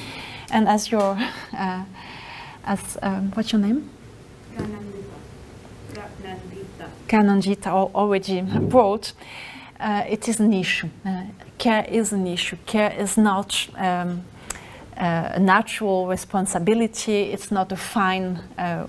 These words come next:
Speaker 1: work. It's a complicated, uh, matter. So,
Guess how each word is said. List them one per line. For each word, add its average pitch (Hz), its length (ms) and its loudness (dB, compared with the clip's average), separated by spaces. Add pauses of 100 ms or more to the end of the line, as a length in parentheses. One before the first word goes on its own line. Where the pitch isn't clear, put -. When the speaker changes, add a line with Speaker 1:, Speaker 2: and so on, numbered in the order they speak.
(180)
Speaker 1:
work. 220 460 4
It's - 280 -4
a 220 40 -8
complicated, 196 800 0 (320)
uh, 180 200 2 (340)
matter. 185 360 2 (1300)
So, 196 400 6